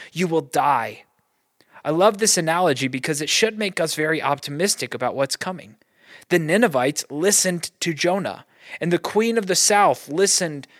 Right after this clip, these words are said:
to Solomon. I believe our world will increasingly listen to Jesus and follow him. Then Jesus continues his warning with this, "Your eye is like a lamp that provides light for your body.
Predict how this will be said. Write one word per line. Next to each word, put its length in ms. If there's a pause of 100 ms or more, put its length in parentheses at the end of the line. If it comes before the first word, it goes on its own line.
(180)
to 140
Solomon. 600 (680)
I 220
believe 520 (240)
our 240
world 460
will 140
increasingly 760
listen 380
to 140
Jesus 640 (380)
and 120
follow 360
him. 260 (1000)
Then 140
Jesus 340
continues 540
his 200
warning 320
with 200
this, 400 (680)
"Your 240
eye 240
is 240
like 160
a 40
lamp 420
that 140
provides 480
light 380
for 160
your 140
body. 480